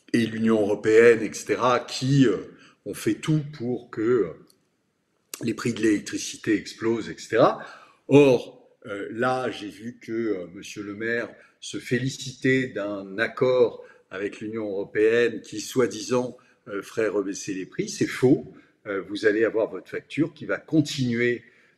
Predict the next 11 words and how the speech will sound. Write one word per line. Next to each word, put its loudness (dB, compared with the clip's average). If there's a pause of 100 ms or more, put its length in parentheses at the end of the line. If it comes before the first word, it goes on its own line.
à, -4
à -4
monter, 4
euh, -2
sur, -6
euh, -4
l'électricité, -4 (360)
euh, -6
sur -2
le -2
gaz. 0